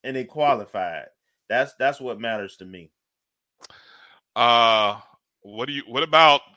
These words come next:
Speaker 2: does famu need a black woman as our head coach? D-, does this program need a black woman as
Speaker 1: Man,
Speaker 2: our
Speaker 1: we
Speaker 2: coach?
Speaker 1: need a winner. We just, we had a black woman as the coach. <laughs>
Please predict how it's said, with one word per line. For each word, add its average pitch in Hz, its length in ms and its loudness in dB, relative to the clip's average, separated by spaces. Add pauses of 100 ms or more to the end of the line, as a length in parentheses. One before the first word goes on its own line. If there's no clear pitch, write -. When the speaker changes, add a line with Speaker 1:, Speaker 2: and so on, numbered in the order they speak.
(520)
Speaker 2:
does 170 200 -4
famu 175 720 -8 (720)
need 139 720 -14 (340)
a 127 120 0
black 127 360 0
woman 139 400 -10 (460)
as 117 160 2
our 123 160 -2
head 123 200 -4
coach? 127 340 -12
D-, 135 100 -10 (100)
does 156 200 -2
this 160 160 -10
program 143 640 -4 (420)
need 127 360 -8
a 117 80 0
black 98 360 -6
woman 92 420 -14 (180)
as 90 100 -6
Speaker 1:
Man, 147 80 -4
Speaker 2:
our 156 80 -6
Speaker 1:
we 175 60 -8
Speaker 2:
coach? 160 100 -8
Speaker 1:
need 127 80 -6
a 110 80 -6
winner. 107 400 -8 (480)
We 120 120 -16
just, 127 300 -10
we 139 160 -8
had 151 240 -2
a 123 40 -8
black 113 220 -6
woman 98 300 -14
as 90 120 -14
the - 60 -20
coach. 82 380 -18 (440)
<laughs> - 0 -